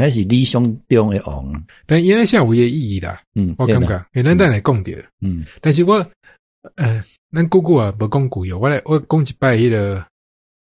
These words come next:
Speaker 2: 以色列历史好了，大概，
Speaker 1: 嗯。
Speaker 2: 大概会记得。所以你若要转去看，你就知影为代看起啦，较袂乱去。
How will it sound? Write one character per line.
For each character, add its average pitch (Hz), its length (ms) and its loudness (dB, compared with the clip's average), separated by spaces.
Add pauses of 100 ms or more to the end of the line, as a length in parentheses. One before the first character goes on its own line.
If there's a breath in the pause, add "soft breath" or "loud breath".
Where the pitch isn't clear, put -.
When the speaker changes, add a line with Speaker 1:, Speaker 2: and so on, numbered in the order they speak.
Speaker 2:
以 147 120 -2
色 131 160 2
列 98 260 -2
历 95 140 -8
史 - 140 -4
好 90 140 -2
了， - 160 -14 (220)
大 107 100 -2
概， 90 100 -2
Speaker 1:
嗯。 101 120 -8 (400)
Speaker 2:
大 110 120 -4
概 98 60 -4
会 110 280 -8
记 107 160 -16
得。 104 240 -14 (300)
所 131 120 0
以 135 240 2
你 127 100 -8
若 113 120 0
要 131 100 2
转 139 180 0
去 139 100 0
看， 98 360 -8
你 120 80 -2
就 98 80 -4
知 104 80 -8
影 113 180 -2
为 113 120 0
代 98 200 -6 (200)
看 107 260 -2
起 90 240 -10
啦， - 260 -16
较 123 120 -6
袂 92 100 -2
乱 90 280 -6
去。 - 220 -18